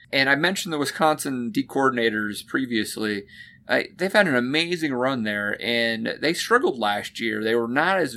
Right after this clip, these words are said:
a vintage Wisconsin D, and the presumption is, is, is that, um,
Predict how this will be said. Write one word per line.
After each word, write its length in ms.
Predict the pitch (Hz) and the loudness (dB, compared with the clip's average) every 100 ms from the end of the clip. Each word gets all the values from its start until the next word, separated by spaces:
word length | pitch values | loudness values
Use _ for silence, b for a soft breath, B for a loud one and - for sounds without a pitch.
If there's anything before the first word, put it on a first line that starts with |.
| 107 | -2
a 80 | 113 | -2
vintage 500 | 107 123 117 104 - | 0 0 0 -4 -6
Wisconsin 640 | 113 - 113 113 107 107 | -8 -6 -6 -6 -8 -8
D, 380 | 202 113 110 110 B B B B | -4 -4 -6 -10 B B B B
and 160 | - 131 | -2 -2
the 20 | |
presumption 640 | 135 143 143 165 - 147 | 0 0 2 2 0 -6
is, 260 | 143 151 156 | -4 -4 -6
is, 320 | 131 113 110 - | -8 -12 -12 -8
is 160 | 120 | -4
that, 440 | 123 123 120 - - | 0 2 2 0 -2
um, 760 | 110 110 107 107 107 107 104 | -2 0 -2 -4 -6 -8 -10